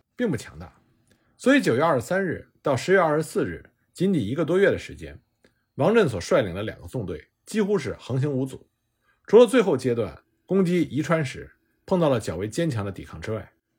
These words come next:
解放军很快就把这个地区的各个重要城镇给拿下了。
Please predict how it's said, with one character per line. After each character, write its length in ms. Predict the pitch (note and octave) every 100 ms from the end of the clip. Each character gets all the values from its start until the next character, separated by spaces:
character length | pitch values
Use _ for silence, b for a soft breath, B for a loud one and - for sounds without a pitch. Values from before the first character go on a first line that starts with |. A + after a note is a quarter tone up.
| -
解 100 | D#3+
放 160 | E3
军 140 | F3 A3
很 240 | - E2
快 340 | - D#3+ C#3 - _
就 100 | D#3
把 80 | A#2
这 160 | F3+
个 80 | C#3
地 140 | C3
区 180 | G2+ -
的 240 | A2+ - - _
各 100 | E3
个 100 | C#3
重 140 | B2+
要 100 | C#3+
城 220 | F#2+ - F2
镇 180 | A2+ - -
给 80 |
拿 180 | D2 C2
下 160 | E2+
了。 80 | F#2